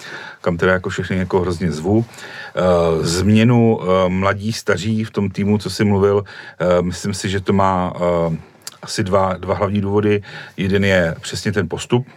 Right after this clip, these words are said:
eh, který Slavie, Slavie musí, musí chtít. Protože nic jiného nezbývá ohledně kvůli jako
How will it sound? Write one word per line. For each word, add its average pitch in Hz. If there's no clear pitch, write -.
eh, 90
který 95
Slavie, 95
Slavie 92
musí, 101
musí 101
chtít. 98
Protože 90
nic 92
jiného 98
nezbývá 92
ohledně 92
kvůli 90
jako 87